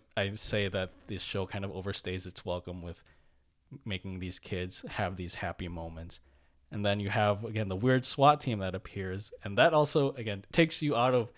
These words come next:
out of the fantasy element of this series, because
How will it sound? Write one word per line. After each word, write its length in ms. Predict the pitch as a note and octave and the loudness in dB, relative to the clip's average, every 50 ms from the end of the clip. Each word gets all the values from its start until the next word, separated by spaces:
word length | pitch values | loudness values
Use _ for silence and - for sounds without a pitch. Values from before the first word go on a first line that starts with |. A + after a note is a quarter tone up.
| - _ _ _ _ _ _ _ _ _ _ - | -20 _ _ _ _ _ _ _ _ _ _ -2
out 140 | A2 A#2 A#2+ | 0 0 2
of 80 | A2+ | 2
the 100 | A2 A2 - - - _ _ _ - | 0 -2 -4 -6 -18 _ _ _ -2
fantasy 420 | - A#2 B2 B2+ B2 A2+ - - G2+ | 2 2 4 4 2 0 0 0 0
element 340 | F#2+ F#2 F#2 F#2+ G2 F#2+ | 0 0 -2 -4 -6 -6
of 80 | F#2 F2+ | -6 -6
this 140 | G2 F#2 - | -6 -6 -6
series, 380 | - - F#2 F2+ F#2 F#2 F#2 | -6 -6 -4 -4 -4 -6 -6
because 520 | G2 G#2 G2 - G2 F#2 F2+ F2 F#2 G2+ | -8 -10 -8 -6 -4 -4 -4 -4 -6 -10